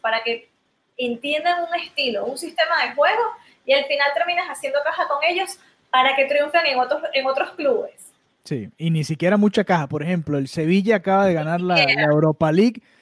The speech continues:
Speaker 2: Tiene en sus filas a Munir, y, y a Munir le costó un millón apenas al, al Sevilla. Regalado salió de, de Barcelona. Y así como Munir hay muchos. Este año salió Carles Pérez y ca-, pero si, si vas hacia atrás, cada año prácticamente va saliendo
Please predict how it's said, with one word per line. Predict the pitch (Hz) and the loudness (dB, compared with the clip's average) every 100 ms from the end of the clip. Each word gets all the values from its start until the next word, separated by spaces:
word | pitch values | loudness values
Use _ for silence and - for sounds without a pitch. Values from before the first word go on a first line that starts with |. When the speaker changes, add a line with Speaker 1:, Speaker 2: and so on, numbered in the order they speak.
| _ | _
Speaker 2:
Tiene | - 170 196 | -2 0 0
en | |
sus | 185 170 | 0 -2
filas | - 190 202 202 | 0 0 0 -2
a | 165 | -4
Munir, | 156 156 170 233 | -4 -2 2 2
y, | 214 147 127 | 2 0 -2
y | |
a | 139 | -6
Munir | 131 139 170 | -8 -6 -4
le | 190 | -4
costó | 151 127 170 | -8 -2 0
un | 175 170 | 2 0
millón | 156 165 160 | 0 0 0
apenas | 127 135 139 135 | -4 -8 -8 -10
al, | 120 110 | -10 -12
al | 113 | -14
Sevilla. | 127 143 156 120 | -6 -4 -2 -4
Regalado | 113 147 147 147 165 143 | -8 -6 -4 0 2 0
salió | 127 127 131 143 | -2 -6 -4 -4
de, | 139 113 _ _ _ _ | -6 -10 _ _ _ _
de | - 135 | -8 -4
Barcelona. | 127 123 143 180 151 | -4 -6 -2 -2 -2
Y | 135 | -8
así | 135 170 175 | -8 -8 -2
como | 202 175 | 0 2
Munir | 156 170 202 | 0 0 2
hay | 156 | 0
muchos. | 160 160 - 98 | 0 -2 -4 -12
Este | 107 123 156 | -12 -8 -6
año | 151 151 | -6 -6
salió | 131 139 | -6 -6
Carles | 151 139 135 | -6 -8 -6
Pérez | - 196 170 | 0 2 2
y | 135 | -2
ca-, | - 139 | -4 -6
pero | - 123 | -6 -12
si, | 131 - | -14 -14
si | - 139 - | -8 -8 -8
vas | 143 175 | -4 -4
hacia | 196 175 | -2 -2
atrás, | 151 190 196 | -2 -2 -2
cada | 165 165 165 | 0 0 0
año | 165 | 0
prácticamente | 160 165 156 135 143 147 151 | -2 -4 -4 -4 -6 -6 -4
va | 143 | -4
saliendo | 139 139 139 139 139 | -4 -6 -6 -6 -10